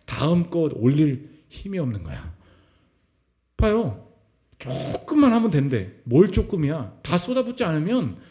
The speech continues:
성과가 나지도 않-, 비용이 오히려 낭비예요. 출판사 사장님이, 어떤 출판 팀장님이 제가 책 냈던 출판사 말고 딴 데서 그렇게 얘기하더라고요. "책을 쓰세요. 목사님, 책을 쓸 때요.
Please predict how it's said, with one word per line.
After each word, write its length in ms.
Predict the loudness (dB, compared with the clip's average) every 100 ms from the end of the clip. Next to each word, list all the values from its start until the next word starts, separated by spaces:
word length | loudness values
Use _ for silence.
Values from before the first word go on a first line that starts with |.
| _ _
성과가 400 | -4 -2 0 -4
나지도 380 | -4 -4 -2 0
않-, 120 | 0 -2
비용이 460 | -2 0 0 -2 0
오히려 320 | 2 4 2
낭비예요. 800 | -2 -4 -2 0 0 0 -4 -8 -18 _ _
출판사 340 | -8 -6 -4
사장님이, 480 | -4 -4 -2 -4 -6 -10 -20 -20 _ _ _ _ _
어떤 340 | -10 -6 -6 -8 -18 -20 _ -20 -20 _
출판 320 | -12 -6 -4 -4
팀장님이 580 | -6 -4 -4 -4 -6 -10 -20 _ _ _ _
제가 280 | -8 -8 -8
책 160 | -6
냈던 240 | -6 -6 -10
출판사 320 | -8 -8 -8
말고 200 | -12 -12
딴 180 | -10 -6
데서 180 | -6 -6
그렇게 260 | -10 -10
얘기하더라고요. 480 | -10 -10 -12 -18 -20 -20 _ _ _ _
"책을 320 | -6 -2 0
쓰세요. 380 | -2 -4 -4 -6 -6
목사님, 460 | -8 -4 -4 -4
책을 260 | -6 -6 -6
쓸 200 | -6 -8
때요. 400 | -6 -6 -8 -12